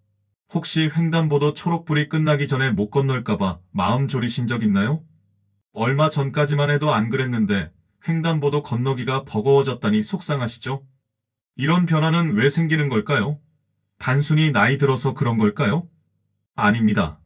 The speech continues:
팔십칠 세이신 저희 아버지는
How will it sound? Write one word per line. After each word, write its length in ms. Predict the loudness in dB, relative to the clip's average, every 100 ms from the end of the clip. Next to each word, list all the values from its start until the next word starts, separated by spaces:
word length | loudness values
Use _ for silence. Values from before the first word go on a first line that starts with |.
| _ _ _ _ _ _ -4
팔십칠 600 | -2 0 -2 -2 -2 0
세이신 520 | 0 0 2 0 0
저희 280 | 0 0 2
아버지는 560 | 0 0 0 0 -2